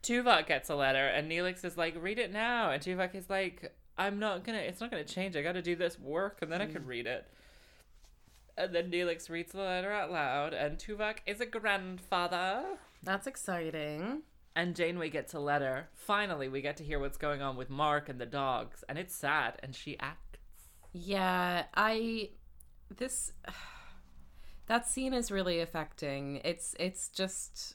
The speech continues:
Speaker 2: y-, y-, you know, it's just Kate Mulgrew's face reading a letter, and the, I, I was really, really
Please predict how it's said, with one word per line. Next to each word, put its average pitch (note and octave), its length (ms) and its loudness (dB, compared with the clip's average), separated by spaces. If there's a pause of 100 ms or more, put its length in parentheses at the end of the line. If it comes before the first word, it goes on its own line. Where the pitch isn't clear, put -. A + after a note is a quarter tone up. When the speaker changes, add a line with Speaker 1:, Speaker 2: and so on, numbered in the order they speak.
(160)
Speaker 2:
y-, - 160 -14
y-, - 100 -4 (100)
you B2 180 -2
know, C#3 160 -2 (100)
it's - 280 -4 (140)
just - 320 -2
Kate D3+ 220 -4
Mulgrew's C#3+ 480 -4
face - 480 -6 (340)
reading C3 320 -2
a C3 60 -4
letter, A#2+ 460 0
and C3 360 -2 (240)
the, C3+ 720 -2 (880)
I, D3 180 4
I D#3+ 140 4
was E3 220 -4
really, D3+ 560 0
really B2+ 640 -4